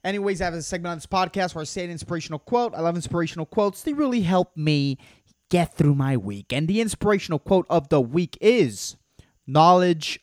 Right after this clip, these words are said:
of our own mortality is the greatest gift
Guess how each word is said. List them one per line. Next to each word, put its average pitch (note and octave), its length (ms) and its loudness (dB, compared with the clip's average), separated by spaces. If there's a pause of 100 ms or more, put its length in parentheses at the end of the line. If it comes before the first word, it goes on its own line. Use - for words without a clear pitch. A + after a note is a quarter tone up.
of B2+ 180 0
our B2 240 0
own D3 300 0
mortality B2 960 -4 (380)
is G#2+ 160 -8
the A#2 140 -2
greatest A#2 720 -10
gift - 480 -14